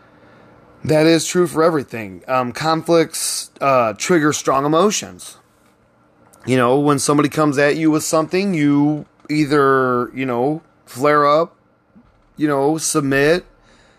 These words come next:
try to talk sense into them, or tell them to leave you alone, stop, or you just, you know, beat the hell out of them, I guess. <laughs> I hope not. And I do believe that nobody ever, you know, eh, no,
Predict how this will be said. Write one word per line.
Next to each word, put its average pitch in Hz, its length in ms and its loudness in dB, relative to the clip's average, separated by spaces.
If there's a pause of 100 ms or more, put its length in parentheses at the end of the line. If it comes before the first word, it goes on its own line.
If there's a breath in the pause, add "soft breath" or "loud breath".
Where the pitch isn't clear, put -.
(220 soft breath)
try 147 400 0
to 139 680 0
talk 147 300 -2
sense 147 320 -6
into 151 200 -6
them, 165 380 0
or 139 600 2 (680 soft breath)
tell 156 240 0
them 147 140 2
to 147 60 2
leave 147 240 2
you 147 120 4
alone, 135 400 0
stop, 143 460 0
or 151 160 -2
you 139 200 -6
just, 131 460 -6
you 123 80 -8
know, 120 140 -4
beat 127 200 -6
the 156 80 -4
hell 151 180 0
out 104 120 0
of 101 40 -8
them, 98 120 -8
I 98 80 -10
guess. 98 360 -10 (380 loud breath)
<laughs> - 720 -4
I 175 160 0
hope 185 280 0
not. 113 360 -2 (480 soft breath)
And 147 100 0
I 165 140 2
do 185 200 0
believe 160 420 2
that 131 360 0 (480)
nobody 190 540 2 (180)
ever, 123 560 0 (680)
you 156 80 -2
know, 156 160 2
eh, 175 200 0
no, 156 360 0